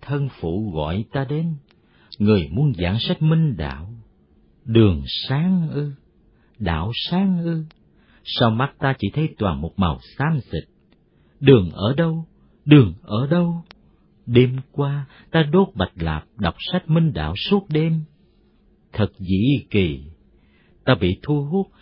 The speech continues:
không rời khỏi được những trang sách lạ lùng. Những ý tưởng làm con người muốn cuồng nộ, muốn điên rồ,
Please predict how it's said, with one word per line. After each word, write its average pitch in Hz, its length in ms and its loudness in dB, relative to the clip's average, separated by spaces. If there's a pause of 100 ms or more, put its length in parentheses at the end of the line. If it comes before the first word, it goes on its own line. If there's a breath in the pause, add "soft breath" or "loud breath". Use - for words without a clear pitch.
(140)
không 165 320 0
rời 90 320 -2
khỏi 120 320 -4
được 98 200 -2
những 120 200 0
trang 151 160 0 (100)
sách 185 220 -6
lạ 82 300 -4
lùng. 90 260 -4 (680)
Những 107 180 4
ý 190 120 4
tưởng 139 280 0
làm 85 360 -4
con 131 200 2
người 87 300 -2
muốn 131 160 0 (140)
cuồng 101 380 4
nộ, 78 300 -4 (320 soft breath)
muốn 175 220 6
điên 185 340 8
rồ, 78 280 -2